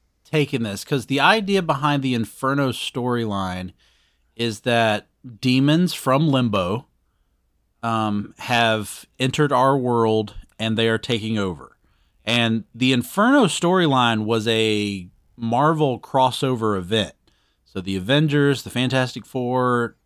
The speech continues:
you know, on top of the X-Men, they're all involved. Um, and they all, I don't know if every single one of them, but a good chunk of them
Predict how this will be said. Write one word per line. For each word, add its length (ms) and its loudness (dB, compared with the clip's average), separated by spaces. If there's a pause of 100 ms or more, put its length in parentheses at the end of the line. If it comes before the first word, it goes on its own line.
you 120 -8
know, 180 -4
on 180 -4
top 240 -2
of 120 -10
the 120 -4
X-Men, 640 -6 (440)
they're 180 0
all 600 2 (160)
involved. 720 -2 (580)
Um, 520 0 (400)
and 200 0
they 160 2
all, 600 2 (680)
I 60 0
don't 140 2
know 80 6
if 260 -2
every 240 2
single 260 -2
one 120 0
of 120 0
them, 140 -4
but 140 -2
a 40 0
good 220 0
chunk 300 0
of 160 -2
them 320 -2